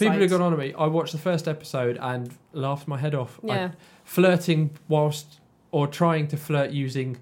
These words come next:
Speaker 1: the Battle of Stalingrad <laughs> is quite something. Uh, but I really enjoyed it, so I'll probably be binge watching all of that, 'cause that's now dropped on Netflix. So.
Speaker 2: Yeah.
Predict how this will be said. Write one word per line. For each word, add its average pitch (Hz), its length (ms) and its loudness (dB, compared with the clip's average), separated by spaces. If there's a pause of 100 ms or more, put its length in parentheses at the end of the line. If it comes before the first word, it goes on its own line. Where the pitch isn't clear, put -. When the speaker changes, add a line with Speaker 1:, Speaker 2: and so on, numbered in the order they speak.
(160)
Speaker 1:
the 139 60 -8
Battle 135 380 0
of 135 80 -4
Stalingrad 117 840 -2 (540)
<laughs> - 0 -
is 220 500 4
quite 226 440 0
something. 127 560 -4 (480)
Uh, 151 160 2
but 165 160 4
I 165 160 6
really 170 180 6
enjoyed 151 280 2
it, 143 80 -10
so 156 100 0
I'll 139 80 2
probably 131 260 -2
be 123 120 -4
binge 123 300 -4
watching 123 340 -6
all 120 80 -2
of 113 80 -2
that, 123 140 -2
'cause - 60 -18
that's - 220 -6
now 117 140 -4
dropped - 260 -8
on 113 100 -6
Netflix. 117 500 -10
So. 220 140 -10
Speaker 2:
Yeah. 196 200 -6